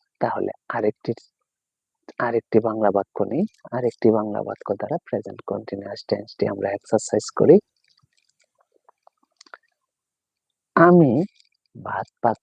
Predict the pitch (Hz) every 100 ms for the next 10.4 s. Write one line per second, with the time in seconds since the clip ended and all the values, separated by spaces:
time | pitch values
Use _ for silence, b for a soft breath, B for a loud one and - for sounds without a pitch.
0 | - 101 - 104 - 110 127 _ _ _
1 | _ _ _ _ _ _ _ _ _ _
2 | _ _ _ _ _ _ _ 160 147 127
3 | 110 139 - _ _ - 151 - 160 143
4 | 120 107 - - - - - _ _ _
5 | _ _ _ _ _ _ _ _ _ _
6 | _ _ _ - _ _ _ _ _ _
7 | 185 170 170 120 92 _ 95 - 98 92
8 | - - 107 113 _ _ _ _ _ 156
9 | 175 190 - 110 101 104 - 123 - 151
10 | 143 120 120 -